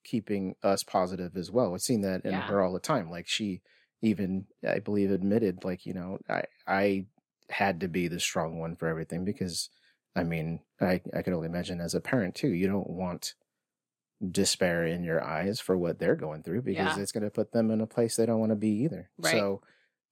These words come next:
Speaker 1: Um,
Speaker 2: Exactly, to
Speaker 1: for
Speaker 2: your point
Speaker 1: me
Speaker 2: for sharing the stuff with your kids too, right?
Speaker 1: Right,
Speaker 2: Yeah.
Speaker 1: yeah. So, yeah, for me, I mean, hearing her talk through some of this stuff with you was a first for me.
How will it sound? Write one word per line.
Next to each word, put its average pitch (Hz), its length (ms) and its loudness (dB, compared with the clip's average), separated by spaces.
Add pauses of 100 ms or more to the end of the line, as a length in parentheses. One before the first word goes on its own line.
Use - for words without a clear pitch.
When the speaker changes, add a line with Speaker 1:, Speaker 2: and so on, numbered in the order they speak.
Speaker 1:
Um, 107 60 4
Speaker 2:
Exactly, 202 360 2
to 220 80 -4
Speaker 1:
for 214 40 0
Speaker 2:
your 220 100 2
point 190 360 4
Speaker 1:
me 113 60 -4
Speaker 2:
for 170 360 -4
sharing 170 460 -6
the 160 60 -10
stuff 156 260 -8
with 160 100 -14
your 160 120 -2
kids 151 280 -12
too, 240 240 -6 (160)
right? 127 260 0
Speaker 1:
Right, 92 300 -2
Speaker 2:
Yeah. 95 260 -4
Speaker 1:
yeah. 90 60 -6 (180)
So, 92 320 2
yeah, 101 240 2
for 107 220 2
me, 110 380 6
I 98 40 4
mean, 98 280 0
hearing 135 720 2 (300)
her 117 420 2
talk - 500 -6
through 107 360 0
some 98 200 -4
of 92 60 -6
this 92 160 -6
stuff - 260 -6
with 92 300 -4
you 90 180 -2
was 80 220 -8
a 78 80 -10
first - 440 -6
for - 140 -12
me. - 260 -16